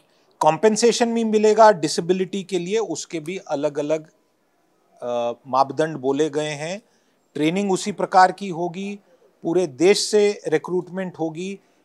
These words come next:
सेंट्रलाइज्ड ट्रांसपेरेंट सिस्टम होगा, ऑनलाइन व्यवस्था का भी इसमें इस्तेमाल होगा, स्किल गेनिंग की सर्टिफिकेट मिलेगी और सेवा निधि जो मैंने आपको बताया वो भी एक यकमुश्त मिलेगी। और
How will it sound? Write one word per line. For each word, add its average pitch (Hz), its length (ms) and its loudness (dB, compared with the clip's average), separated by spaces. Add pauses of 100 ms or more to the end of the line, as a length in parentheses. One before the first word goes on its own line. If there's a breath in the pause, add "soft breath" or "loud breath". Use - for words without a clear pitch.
सेंट्रलाइज्ड 185 800 4
ट्रांसपेरेंट 190 720 -4
सिस्टम 190 400 -4
होगा, 190 480 4 (380 soft breath)
ऑनलाइन 196 760 6 (160)
व्यवस्था 160 420 0
का 190 180 4
भी 185 140 -2
इसमें 185 300 -8
इस्तेमाल 180 500 4
होगा, 190 460 4 (260 soft breath)
स्किल 208 360 -2
गेनिंग 190 380 0
की 190 120 -8
सर्टिफिकेट 208 640 0
मिलेगी 165 600 -4 (400)
और 196 600 6 (460)
सेवा 185 360 4
निधि 196 280 -4
जो 185 120 -8
मैंने 180 220 -6
आपको 165 280 0
बताया 143 360 4
वो 147 240 -2
भी 160 160 -4
एक 151 380 -10 (180)
यकमुश्त 143 540 -10
मिलेगी। 123 520 -12
और 175 260 -2